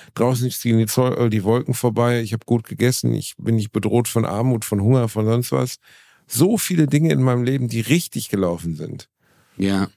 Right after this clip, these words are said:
Speaker 1: Damit ich der Mensch heute bin, der ich bin, dann kann man schon mal dankbar sein. Schon okay.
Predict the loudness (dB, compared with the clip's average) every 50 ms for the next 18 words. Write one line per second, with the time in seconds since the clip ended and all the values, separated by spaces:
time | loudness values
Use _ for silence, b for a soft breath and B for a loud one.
0 | _ _ 2 4 4 4 2 0 -4 -8 -8 -10 -12 -8 0 2 2 4 4 4
1 | 4 4 4 2 0 0 0 0 0 0 0 0 0 0 2 2 0 0 -2 -2
2 | -2 -2 -2 -4 -10 -14 -2 _ 2 4 4 4 2 0 -2 -6 _ _ _ _
3 | _ _ _ _ _ _ _ _ _ _ _ _ _ _ -10 -10 -10 -8 -10 -8
4 | -4 0 0 0 0 2 2 2 2 2 2 2 2 0 0 0 -2 -4 -6 -4
5 | -6 -8 -6 -6 -8 -10 -12 -18 _ -8 -4 -2 0 0 0 -2 -2 -2 -2 -2
6 | 0